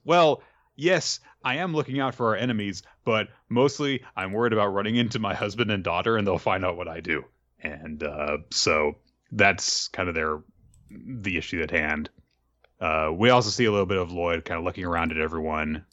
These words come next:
realizing that, hey, there's a lot of important people on this ship. It could be a target of terrorism. He's trying to be on alert. But Anya points out, "You're not having fun, Papa." And Lloyd realizes that he was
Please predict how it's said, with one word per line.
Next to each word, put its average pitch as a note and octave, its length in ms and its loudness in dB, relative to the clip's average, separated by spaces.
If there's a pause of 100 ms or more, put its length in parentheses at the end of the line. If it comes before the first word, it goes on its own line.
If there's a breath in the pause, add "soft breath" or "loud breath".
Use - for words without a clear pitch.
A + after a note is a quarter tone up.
realizing E2 720 0
that, D#2 280 0
hey, G2 440 2 (100)
there's D#2+ 160 -10
a D2+ 80 -8
lot E2+ 180 0
of E2 80 -4
important G2 360 -2
people B2 260 2
on A#2 180 2
this A2+ 180 0
ship. A#2 400 0
It E2+ 120 -10
could - 80 -20
be D#2 120 -8
a - 40 -8
target D#2+ 280 -2
of D2+ 60 -10
terrorism. A#2 480 4
He's E2 120 -8
trying E2+ 260 -2
to D#2 40 -8
be D2+ 140 -10
on D2 160 -10
alert. A2+ 460 2 (320)
But F2+ 100 -2
Anya G2+ 240 2
points F#2+ 380 -4
out, G2 200 0 (360 soft breath)
"You're A2 100 2
not C3 160 4
having B2 240 2
fun, A2+ 340 0
Papa." F2+ 520 -4 (120)
And D#2 220 -14 (200)
Lloyd E2 220 -6
realizes D#2+ 640 -6
that - 200 -4
he E2+ 160 -4
was E2 300 -2